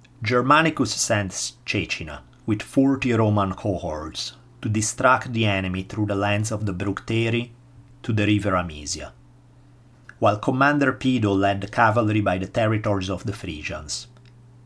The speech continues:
Germanicus personally led four legions sailing through the lakes and the infantry, cavalry, and fleet met simultaneously at the river already mentioned.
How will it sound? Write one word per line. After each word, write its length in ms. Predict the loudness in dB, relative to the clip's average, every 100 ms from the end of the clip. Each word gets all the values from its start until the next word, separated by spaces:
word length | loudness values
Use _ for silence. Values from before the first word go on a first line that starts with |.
| -20 -20 -20 -14 -4
Germanicus 960 | -2 2 4 4 0 -2 -6 -6 -12 -16 -20 -20 -20 -2
personally 560 | 2 2 2 2 2 4
led 300 | 4 2 0
four 340 | -2 2 2
legions 580 | 2 2 -2 -6 -6 -8
sailing 480 | 0 2 2 2 0
through 200 | 0 2
the 80 |
lakes 560 | 2 0 -4 -6 -10 -10 -14 -20 -20 -14
and 160 | -6 -2
the 200 | 0 0
infantry, 520 | 0 0 0 0 -6
cavalry, 580 | 0 2 4 4 2 0
and 140 | -2
fleet 580 | -6 -6 -6 -8 -14 -18 -18 -20 -20 -20 -10
met 260 | -2 -2 0
simultaneously 920 | -2 0 0 2 2 2 0 -2 -2
at 140 | -4
the 80 | -2
river 360 | 0 0 0 0
already 360 | 0 -2 -6
mentioned. 560 | -8 -14 -12 -10 -10 -12